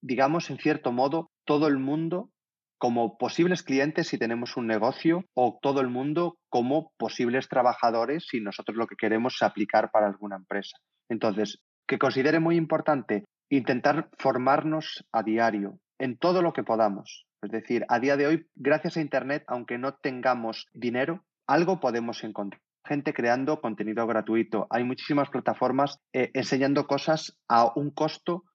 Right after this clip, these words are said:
muchísimo más bajo comparado con otro tipo de estudios.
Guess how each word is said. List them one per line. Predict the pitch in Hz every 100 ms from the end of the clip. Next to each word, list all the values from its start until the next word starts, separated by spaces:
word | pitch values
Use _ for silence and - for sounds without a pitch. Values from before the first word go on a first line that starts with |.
| _ -
muchísimo | 131 135 160 175 165
más | 139 123
bajo | 143 - 190
comparado | 131 110 107 110 120 156 _ _ _ _ _ -
con | 117 107 107
otro | 127 117 107
tipo | 123 110 113
de |
estudios. | 104 - 143 113 92 - -